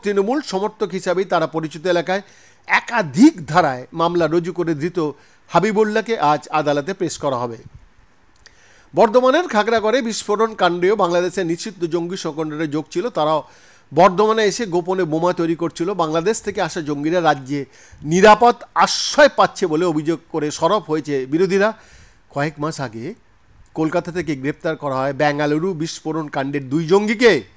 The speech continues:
তার আগে মুম্বাই বিস্ফোরণ কাণ্ডে জড়িত রাজারাম রেগে নামে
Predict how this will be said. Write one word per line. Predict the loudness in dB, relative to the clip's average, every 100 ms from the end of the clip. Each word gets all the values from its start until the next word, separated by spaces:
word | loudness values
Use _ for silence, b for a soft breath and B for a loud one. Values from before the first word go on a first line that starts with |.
| -20 b b b b
তার | 2 4
আগে | 4 2 0 -6
মুম্বাই | -6 -4 -4 2 2 2
বিস্ফোরণ | -2 -4 -2 -2 -2
কাণ্ডে | -2 0 0
জড়িত | 0 -2 -4 -6 -8 b b b b b b
রাজারাম | 4 6 6 6 4 2
রেগে | 2 4 4
নামে | 2 0 -2